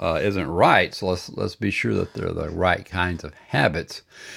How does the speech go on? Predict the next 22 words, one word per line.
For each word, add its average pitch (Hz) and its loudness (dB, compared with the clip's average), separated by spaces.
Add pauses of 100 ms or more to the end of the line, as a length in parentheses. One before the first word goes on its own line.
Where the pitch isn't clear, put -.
(180)
And 98 4
let's, 92 -2
let's 85 -4
look, 95 -4
ma-, 98 -2
again, 90 2
let's 82 -2
go 92 0
back 85 4
to 85 -4
this 78 -6
previous 82 0
quote - 0
about 80 0
materialism 82 -4
and 78 -8
things, 85 -2 (480)
and 87 -2
what 87 4
really 90 4
is 85 -4
great 80 0